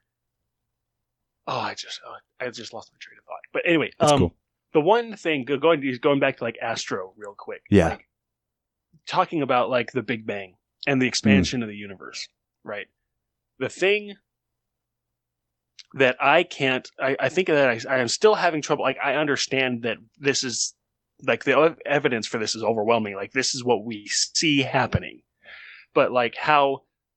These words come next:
Speaker 1: the, with the expansion of the universe, how there is no center because all points in space are expanding from,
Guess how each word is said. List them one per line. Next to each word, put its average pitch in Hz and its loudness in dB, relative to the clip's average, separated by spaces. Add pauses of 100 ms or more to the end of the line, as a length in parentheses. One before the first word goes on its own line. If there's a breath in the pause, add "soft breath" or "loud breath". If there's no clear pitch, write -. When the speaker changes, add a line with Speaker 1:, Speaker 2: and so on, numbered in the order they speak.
(300)
Speaker 1:
the, 135 2
with 135 0
the 139 2
expansion 151 2
of 127 -2
the 123 0
universe, 110 0 (720)
how 127 2 (720)
there 139 2
is 156 2
no 143 4
center 135 -2 (140)
because 120 -2 (180)
all 165 8
points 151 0 (100)
in 127 0
space - -2
are 123 2
expanding 147 0
from, 143 2